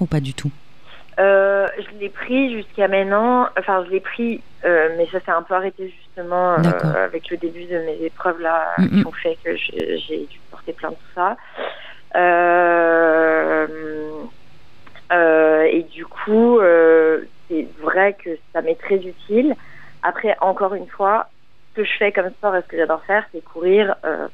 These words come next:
Speaker 2: pendant, euh, cinquante minutes. Euh,
Speaker 1: Ouais.
Speaker 2: euh, et pour moi, la course, c'est un truc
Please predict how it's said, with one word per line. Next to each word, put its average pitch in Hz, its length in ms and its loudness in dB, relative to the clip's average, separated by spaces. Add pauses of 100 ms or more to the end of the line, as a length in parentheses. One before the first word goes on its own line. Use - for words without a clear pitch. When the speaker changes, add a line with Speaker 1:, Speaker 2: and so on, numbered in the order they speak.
Speaker 2:
pendant, 160 380 0
euh, 151 100 0 (640)
cinquante 175 400 -2
minutes. 180 460 0
Euh, 151 580 2 (460)
Speaker 1:
Ouais. - 100 2
Speaker 2:
euh, 160 220 4
et 160 140 0 (100)
pour 180 160 -2
moi, 185 340 4
la 208 120 2
course, 202 320 -6 (260)
c'est 185 80 -6
un 165 80 0
truc 208 240 -8